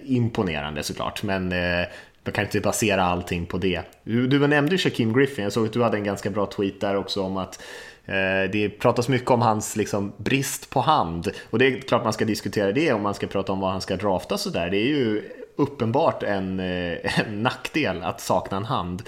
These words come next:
Men, eh, eh, att man inte bara ska, liksom, ta ner honom och så blir han bara den här killen utan hand och en good story på något sätt. Han har ju levererat i college,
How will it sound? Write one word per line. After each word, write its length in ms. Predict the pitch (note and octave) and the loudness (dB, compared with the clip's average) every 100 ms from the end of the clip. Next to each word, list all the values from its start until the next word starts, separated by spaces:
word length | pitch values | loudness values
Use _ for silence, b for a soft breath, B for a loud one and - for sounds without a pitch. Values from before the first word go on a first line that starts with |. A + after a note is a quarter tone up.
| B B - | B B -6
Men, 420 | G#2+ G#2 G#2 G#2 | -2 0 0 0
eh, 240 | G#2 G2+ G2 B B B _ | 0 0 -2 B B B _
eh, 540 | - - - D#2 - C2+ | -12 -8 -8 -8 -6 -4
att 80 | - | 0
man 140 | B2 | 2
inte 180 | B2+ B2+ | 2 4
bara 160 | C#3+ | 4
ska, 180 | B2+ A#2 G#2+ - | 4 2 0 -4
liksom, 320 | G#2+ - G2 | -6 -4 -4
ta 180 | - A2 | -2 0
ner 240 | B2+ D3 | 2 0
honom 340 | C3+ C3 B2 | 0 0 0
och 160 | B2 A2+ | -2 -2
så 100 | B2 A#2+ | 0 2
blir 220 | B2+ B2 | 2 2
han 220 | A#2+ A2 | 0 0
bara 420 | B2+ A#2 A2 D#3 | 4 6 4 2
den 100 | C3 | 0
här 100 | G#2 | -2
killen 400 | F#2 A2+ F#2+ F#2+ | -2 -2 0 0
utan 300 | F#2+ F#2 F#2+ | -2 -4 -6
hand 400 | G2 A#2+ G#2+ G2 | -2 -2 0 0
och 140 | G2 F#2 | 0 0
en 180 | F#2 | -2
good 260 | F#2 G#2+ F#2+ | -2 -2 0
story 500 | G#2 - C#3+ E3+ C3 | 0 2 2 2 0
på 100 | A2+ | 0
något 100 | F#2 | -4
sätt. 180 | - E2 | -4 -2
Han 160 | F#2 | -2
har 80 | C3 | 0
ju 140 | C#3+ G#2 | 0 2
levererat 760 | G2+ F#2+ G2+ B2+ D3+ C#3 C3+ | 2 2 2 2 2 0 0
i 80 | A#2+ | -2
college, 460 | B2 A#2 A#2 A2+ | 2 2 4 2